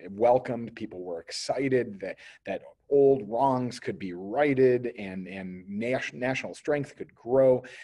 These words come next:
Um, pretty much universal acceptance of, of this war and, uh, excitement that it was coming.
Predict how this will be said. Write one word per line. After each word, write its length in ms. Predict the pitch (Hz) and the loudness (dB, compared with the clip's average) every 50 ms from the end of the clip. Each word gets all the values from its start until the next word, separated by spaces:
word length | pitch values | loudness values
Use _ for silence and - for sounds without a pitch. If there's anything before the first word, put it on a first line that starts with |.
| - - - | -18 -12 -6
Um, 340 | 101 104 98 95 98 208 - | -6 -4 -4 -4 -6 -8 -8
pretty 160 | - 269 339 349 | -6 -6 -4 -2
much 220 | - 143 - 123 | -2 -4 -4 -6
universal 1000 | 123 123 123 139 185 208 202 185 143 110 95 120 123 127 123 - 123 117 117 - - | -12 -8 -4 0 2 2 2 2 0 0 0 0 0 0 0 -2 -4 -4 -4 -4 -8
acceptance 720 | 110 - - - - 117 107 - - 113 98 98 - - | -12 -12 -10 -4 -2 -2 -2 -2 -4 -8 -6 -6 -8 -8
of, 260 | - 101 101 95 87 | -8 -6 -6 -6 -6
of 180 | 98 95 92 85 90 | -8 -12 -12 -10 -12
this 200 | 98 90 - - | -12 -12 -12 -8
war 440 | 95 98 98 98 95 95 92 - - - - - - _ _ | -4 -2 0 0 0 0 -2 -6 -10 -18 -20 -20 -20 _ _
and, 380 | - 101 101 98 95 92 92 92 | -10 -8 -6 -6 -6 -6 -6 -6
uh, 160 | 90 87 87 85 - | -6 -8 -8 -10 -10
excitement 640 | 98 - - - - 117 117 117 98 92 87 - - - _ - | -12 -10 -8 -2 0 0 0 0 -4 -10 -12 -14 -18 -18 _ -12
that 160 | 92 92 87 | -10 -10 -8
it 120 | 92 87 | -10 -10
was 140 | - 92 - | -12 -14 -16
coming. 460 | - - - 90 87 85 78 - - | -14 -14 -14 -14 -14 -14 -16 -18 -20